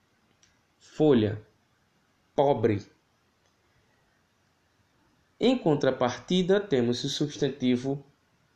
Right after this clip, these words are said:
derivado, que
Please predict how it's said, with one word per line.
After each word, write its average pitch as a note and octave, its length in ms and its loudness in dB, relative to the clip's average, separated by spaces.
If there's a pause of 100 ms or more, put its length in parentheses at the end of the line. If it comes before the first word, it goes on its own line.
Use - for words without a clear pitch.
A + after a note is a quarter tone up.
(360)
derivado, B2 840 0 (560)
que C4 500 -2